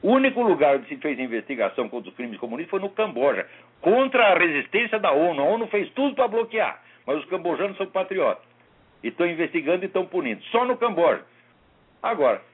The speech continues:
então a Rússia foi poupada de prestar satisfações à justiça,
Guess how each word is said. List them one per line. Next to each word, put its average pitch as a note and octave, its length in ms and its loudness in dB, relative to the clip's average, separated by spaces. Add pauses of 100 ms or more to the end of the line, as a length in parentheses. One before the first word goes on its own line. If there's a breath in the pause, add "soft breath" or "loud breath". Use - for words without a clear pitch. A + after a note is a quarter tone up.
(120)
então A#3 440 -2
a G3+ 180 0
Rússia B3 360 -2
foi A#3+ 180 -6
poupada F3 920 0 (760)
de E3 60 -8
prestar D#3+ 480 0
satisfações A#2+ 680 -2
à A#2+ 80 2
justiça, B2 480 -6